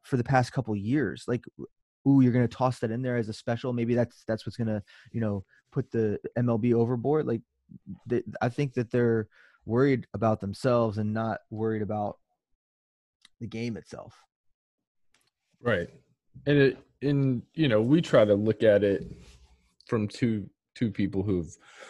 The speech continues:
Speaker 2: who've been in the game for a long time and have been on the side that most players go through is they get released.
Speaker 1: Mm-hmm.
Speaker 2: And I think the general public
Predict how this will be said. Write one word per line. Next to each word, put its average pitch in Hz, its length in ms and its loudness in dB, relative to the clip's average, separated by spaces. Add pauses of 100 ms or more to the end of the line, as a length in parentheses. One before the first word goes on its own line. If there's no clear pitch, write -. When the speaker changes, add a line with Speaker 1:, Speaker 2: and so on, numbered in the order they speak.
(100)
Speaker 2:
who've 92 240 -6
been 95 180 2
in 90 80 -2
the 92 60 -2
game 92 240 -2
for 87 160 -6
a 80 60 -2
long 85 260 -4
time 82 460 -4
and 78 200 -10 (340)
have 85 280 -6
been 90 300 -2
on 85 360 -4 (1200)
the 92 80 -4
side 87 520 -2
that 82 200 -6 (1300)
most 98 360 2
players 85 340 0
go 85 180 0
through 92 340 0
is 90 140 -2
they 98 160 2
get 117 220 4 (140)
released. - 520 -6 (300)
Speaker 1:
Mm-hmm. 139 160 -6 (340)
Speaker 2:
And 92 640 2 (160)
I 107 80 2
think 104 240 -2
the 98 80 0
general 98 400 2
public 95 600 0